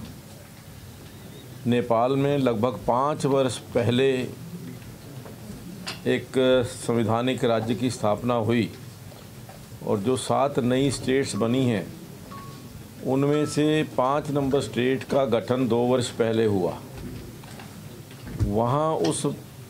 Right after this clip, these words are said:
प्रांत के अंदर जो वहाँ उनका जो संविधान बनने जा रहा है,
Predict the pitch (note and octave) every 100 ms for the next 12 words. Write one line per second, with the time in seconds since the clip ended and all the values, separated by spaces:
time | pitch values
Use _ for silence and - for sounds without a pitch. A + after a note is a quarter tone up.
0 | - - B2+ C#3+ D#3 F#3+ D#3+ C#3+ C3 B2+
1 | D3 B2+ B2+ A2+ A#2+ C#3 C#3 - - -
2 | - A2+ - - - - - - - -
3 | - - G#2+ B2+ A#2+ C#3 C3+ C3 C3 -
4 | - - - - - - - - - -
5 | - - - A2 G2+ B2+ - C3 B2 G#2
6 | B2 D3+ C3+ B2 B2 A2+ G2+ F#2+ E2+